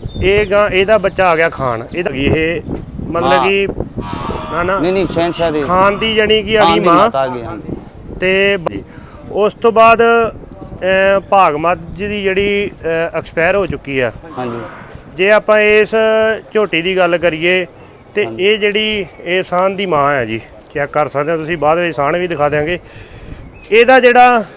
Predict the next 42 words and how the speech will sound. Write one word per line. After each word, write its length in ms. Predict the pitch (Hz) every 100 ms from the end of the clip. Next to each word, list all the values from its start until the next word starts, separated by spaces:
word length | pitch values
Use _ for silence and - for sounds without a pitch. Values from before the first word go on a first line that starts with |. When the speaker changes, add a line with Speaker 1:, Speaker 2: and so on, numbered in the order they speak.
| - - - 104
Speaker 1:
ਬ-, 540 | 160 180 185 180 180 180 160
ਮਾਂ 280 | 175 175 180
ਕਿਹੜੀ 240 | 175 202
ਹੈ 60 | 180
ਜੀ 120 | 139
ਇਹਦੀ? 160 | 143 135 - - - -
Speaker 2:
ਭਾਗ 300 | 170 156 139
ਹੈ 80 | 123
ਜੀ, 120 | 113
ਪ- 160 | 113 - - - - -
Speaker 1:
ਭਾਗ 240 | 190 165
ਮੱਝ 300 | 160 185 180 202 190 -
ਉਹਦੀ 240 | 180 202
Speaker 2:
ਹਾਂ, 80 | 202
Speaker 1:
ਆਪਾਂ 160 | - 185
ਵੀਡੀਓ 460 | 151 180 202 202
ਤੇ 80 | 143
Speaker 2:
ਬੇਟੀ 80 | 147
Speaker 1:
ਫੋਟੋ 260 | 160 156 165
Speaker 2:
ਹੈ। 40 |
Speaker 1:
ਲਾ 180 | 170 143
ਦਿਆਂਗੇ 300 | 151 165 185 - - - - - -
ਤੇ 400 | 185 196 202 196 - -
ਉਹਦੀ 260 | 180 185 208
ਪ੍ਰੋਪਰ 400 | 185 170 165 180
ਡਿਟੇਲ 340 | 165 160 147
ਵੀ 160 | 156 160
ਹੈਗੀ 220 | 160 180
ਆਪਣੇ 280 | 175 156 156
ਕੋਲ। 200 | 147 147 - - - - - - -
ਇਹਦਾ 380 | 196 214 185 240
ਬਾਪ 300 | 185 196 180
ਕਿਹੜਾ 260 | 175 196 196
ਜੀ? 120 | 170 - - - - - - - - - - - - - 190
Speaker 2:
ਇਹ 80 |
ਪਿੱਛੋਂ 340 | - 196 - 226
ਹੀ 40 |
ਆਈ 200 | 208 165
ਹੈ 60 | 143
ਜੀ 100 | 135
ਆਪਾਂ 260 | 127 127
ਨੂੰ 160 | 120